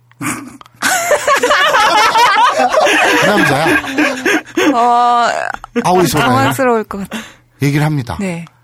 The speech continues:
Speaker 1: 아오이 소라는
Speaker 2: 네.
Speaker 1: 당황해요. 자기는 마음속으로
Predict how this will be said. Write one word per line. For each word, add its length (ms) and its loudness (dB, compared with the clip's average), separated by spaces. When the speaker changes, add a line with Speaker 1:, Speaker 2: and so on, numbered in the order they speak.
Speaker 1:
아오이 300 0
소라는 560 -12
Speaker 2:
네. 220 -16
Speaker 1:
당황해요. 500 -6
자기는 580 -6
마음속으로 760 -6